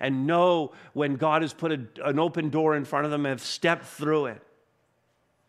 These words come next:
So the question here at this, a point in the message is, will you take some time to learn one of these methods,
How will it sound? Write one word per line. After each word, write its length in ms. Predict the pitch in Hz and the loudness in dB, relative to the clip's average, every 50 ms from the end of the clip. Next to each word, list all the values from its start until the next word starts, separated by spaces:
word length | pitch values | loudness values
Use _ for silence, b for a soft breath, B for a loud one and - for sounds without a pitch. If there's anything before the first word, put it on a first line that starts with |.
| _ _ _ _ _ _ _ _ _ _ _ _ _ _ _ _ _ _ _ _ _ _ _ _ _ _ _ _ _ _ _ _ _ _ _ _ _ _ _ _ _ _ _ _ _ _ _ - | _ _ _ _ _ _ _ _ _ _ _ _ _ _ _ _ _ _ _ _ _ _ _ _ _ _ _ _ _ _ _ _ _ _ _ _ _ _ _ _ _ _ _ _ _ _ _ -8
So 160 | - 156 156 | -4 -2 -2
the 80 | 147 143 | -2 -2
question 500 | - 165 170 175 175 - - 160 147 143 | 0 2 2 2 2 0 -4 -6 -4 -2
here 220 | 143 156 160 156 | 0 2 2 2
at 120 | 151 139 127 | 2 0 -2
this, 260 | 143 135 - - - b b b b b b b b b b _ - | -4 -6 -6 -10 -16 b b b b b b b b b b _ -2
a 80 | 120 | -2
point 240 | 123 151 165 160 160 | 0 0 2 2 2
in 60 | 156 | 2
the 60 | 151 147 | 2 2
message 360 | 151 160 160 156 160 143 143 | 2 2 2 0 -2 -4 -4
is, 120 | 139 117 | -4 -2
will 140 | 131 156 165 | 0 0 0
you 140 | 165 202 190 | 0 -2 -4
take 260 | - 185 185 170 - | -2 -2 -2 -2 -2
some 240 | - 180 170 151 135 | -4 -4 -4 -4 -4
time 400 | - 143 160 165 165 170 170 156 | -4 0 2 2 2 2 0 0
to 120 | - 143 151 | -2 -4 -4
learn 580 | 139 131 143 156 170 185 185 180 165 151 135 | -2 0 0 2 4 4 4 2 2 0 0
one 240 | 135 156 170 170 170 | 2 2 2 2 2
of 160 | 160 139 127 | 0 -2 -2
these 300 | - 156 147 139 117 120 | -2 -2 -2 -2 -2 -2
methods, 500 | 135 147 156 160 - - 110 104 - - | -2 0 0 -2 -4 -8 -10 -10 -12 -14